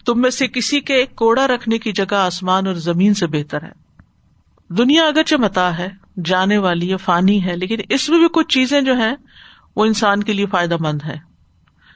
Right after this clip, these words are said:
رسول اللہ صلی اللہ علیہ وسلم نے فرمایا، اگر تم میں چار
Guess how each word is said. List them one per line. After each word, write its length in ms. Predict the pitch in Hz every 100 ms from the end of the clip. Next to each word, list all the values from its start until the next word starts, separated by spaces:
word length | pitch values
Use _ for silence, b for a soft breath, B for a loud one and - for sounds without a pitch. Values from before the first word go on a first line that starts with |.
| b 196
رسول 260 | 202 269 247
اللہ 240 | 220 233
صلی 180 | 226 214
اللہ 140 | 208
علیہ 160 | 202 202
وسلم 320 | 196 196 208
نے 100 | 214
فرمایا، 440 | 202 180 180 190 202
اگر 240 | 208 220
تم 240 | 220 233
میں 100 | 226
چار 300 | 233 240 233